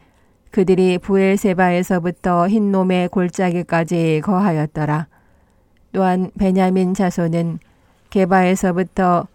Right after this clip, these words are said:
믹마스와 아야와 베델과 그것들의 마을들에 거하였고 아나독과 높과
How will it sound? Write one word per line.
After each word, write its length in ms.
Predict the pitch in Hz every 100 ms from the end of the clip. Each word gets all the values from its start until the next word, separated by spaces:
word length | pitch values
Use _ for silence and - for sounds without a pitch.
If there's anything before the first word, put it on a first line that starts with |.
| _ -
믹마스와 880 | 190 190 190 185 - 165 165 160 165 _ _ _ _ _ _ _
아야와 800 | - 185 180 180 180 175 175 180 - -
베델과 760 | 196 185 175 160 160 156 160 - _ _ -
그것들의 680 | 196 185 185 190 180 180
마을들에 760 | 180 185 180 180 170 180 175 196
거하였고 840 | 196 185 190 156 151 - 160 160 - _ _ _ _ _
아나독과 1000 | 190 190 190 185 180 - 185 180 180 185
높과 720 | - 196 190 _ - 156 151